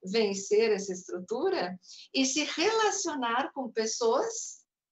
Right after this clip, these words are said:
que não estejam diretamente ligadas ao seu cargo para fazer com que as coisas aconteçam de forma perfeita, correta, adequada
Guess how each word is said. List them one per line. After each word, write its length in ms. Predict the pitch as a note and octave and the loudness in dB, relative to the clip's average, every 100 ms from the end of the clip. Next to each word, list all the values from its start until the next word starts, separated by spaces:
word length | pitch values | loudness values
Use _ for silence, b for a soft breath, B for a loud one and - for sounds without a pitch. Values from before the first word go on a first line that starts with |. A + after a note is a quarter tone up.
| _ - | _ -4
que 100 | C#4+ | 0
não 160 | C4 B3 | 4 2
estejam 400 | B3 B3 A#3+ G#3+ | 2 0 0 2
diretamente 840 | G#3 F#3+ A3 C4+ A3 G#3+ G#3 - | 4 4 2 0 0 0 0 -4
ligadas 500 | F#3 F#3 E3+ E3+ D#3+ | -6 -4 -4 -6 -10
ao 80 | F3 | -6
seu 220 | F#3 G#3 | -2 0
cargo 440 | G#3+ G3+ A#3 C#4+ | 2 0 0 -4
para 140 | - D4 | -4 -4
fazer 380 | E4+ E4+ D4+ E4 | -2 -2 -2 -4
com 120 | D4+ | -4
que 100 | C4+ | -4
as 140 | C#4 | -2
coisas 320 | - C#4+ - C#4 | -2 -2 -2 -4
aconteçam 640 | B3 A3 G#3+ G3+ G3 F#3 | -2 -2 0 0 0 -4
de 100 | F#3 | -4
forma 400 | - D#3 D#3 D3+ B B _ | -2 -2 -2 -8 B B _
perfeita, 580 | G#3+ G3 F#3+ A#3 B3 A3+ | 2 2 2 0 0 -2
correta, 720 | G#3+ G3 G3+ F#3+ F#3+ F#3+ F#3 - | -2 0 2 2 2 -2 -4 -2
adequada 680 | F#3+ F#3+ F#3+ E3+ D3 E3+ | -2 -2 -4 -6 -4 -4